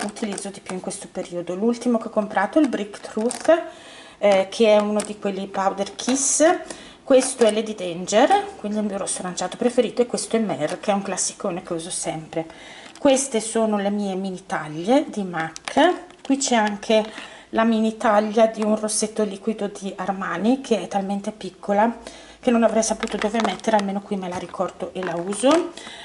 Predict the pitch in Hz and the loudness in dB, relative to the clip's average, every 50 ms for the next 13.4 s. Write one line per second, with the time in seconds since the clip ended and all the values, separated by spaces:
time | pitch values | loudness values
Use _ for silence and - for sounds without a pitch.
0 | - - - 214 214 202 208 208 208 - 262 269 277 277 - - 262 240 220 214 | -10 -2 2 2 4 4 2 0 2 4 4 4 4 2 2 4 4 6 6 6
1 | 233 226 - - 233 226 220 214 220 - - - 220 214 - 202 214 202 214 202 | 4 2 2 0 0 2 2 0 -2 -4 -4 -4 -6 -6 -6 -8 0 2 2 2
2 | 202 - - 208 208 208 214 214 - 196 180 180 - - - 190 180 - - 196 | 2 0 -4 -4 -4 -4 -6 -8 -8 -10 -10 -8 -8 -8 -6 -8 -8 -4 -4 -4
3 | 185 - - 214 - 240 277 294 262 220 202 - - - 285 320 381 403 - - | -4 -2 -4 -2 2 4 4 6 4 4 2 0 0 2 4 4 4 4 0 -6
4 | - - - - - - - - - - - - _ 294 330 330 - - 262 233 | -12 -12 -14 -14 -18 -18 -16 -16 -18 -18 -20 -2 _ 2 2 2 2 0 0 2
5 | 233 254 277 277 - 320 311 - - - 233 214 214 220 220 240 240 240 226 233 | 2 0 0 0 -2 -2 -2 -2 2 4 4 6 6 4 4 2 0 2 2 0
6 | 233 226 - - 208 196 - 208 190 202 220 254 269 269 240 185 175 180 170 175 | 0 0 -2 -4 -4 -4 -8 -10 -8 -2 2 4 4 4 4 2 -2 -4 -4 -4
7 | 170 - - - - _ - - 233 220 220 214 202 226 214 - 226 - - - | -4 -8 -14 -20 -20 _ -4 -2 -2 0 0 0 0 0 2 2 0 0 0 -8
8 | 208 190 - 180 175 175 175 190 233 254 - - 214 208 208 208 - - 196 185 | -12 -10 -8 -8 -4 -2 -2 -2 -2 -2 -2 -2 -2 -2 -2 -4 -8 -10 -8 -8
9 | 185 185 196 190 180 175 - - - - - - - - - - - _ _ - | -6 -6 -6 -6 -6 -8 -10 -14 -16 -20 -20 -20 -20 -20 -20 -20 -20 _ _ -2
10 | - 233 226 220 - - - - 196 202 220 269 277 - - - 220 202 - - | 0 0 0 0 -2 -6 -6 -6 -2 0 0 0 0 0 -2 -2 -2 -4 -4 -2
11 | - 202 233 269 277 - 311 294 - - 196 202 208 - - 185 180 170 180 - | 0 2 2 2 2 2 0 2 4 2 2 2 2 -2 -4 -4 -2 -2 -4 -4
12 | - 202 202 185 170 170 - - - - - 190 175 180 170 - - 196 - - | -4 -4 -2 -2 -4 -4 -6 -12 -14 -10 -8 -8 -8 -10 -12 -12 -10 -8 -4 2
13 | - 247 202 208 - - 214 240 | 2 2 2 2 2 4 4 4